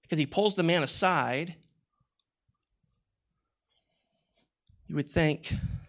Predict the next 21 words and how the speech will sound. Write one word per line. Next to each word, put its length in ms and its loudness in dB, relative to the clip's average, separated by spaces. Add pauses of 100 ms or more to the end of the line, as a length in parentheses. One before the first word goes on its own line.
(1160)
that 100 -12
they 120 -2
would 160 -8
get 160 -6
it. 100 -14 (2000)
Luke 200 4
chapter 260 0
ten, 240 2
verse 180 0
thirteen 340 -2
and 80 -4
fourteen. 420 -2
Throw 200 0
that 100 4
up 80 -2
on 80 -2
the 60 -4
screen, 360 -4
Clover. 300 -2
It 100 -2
says, 260 0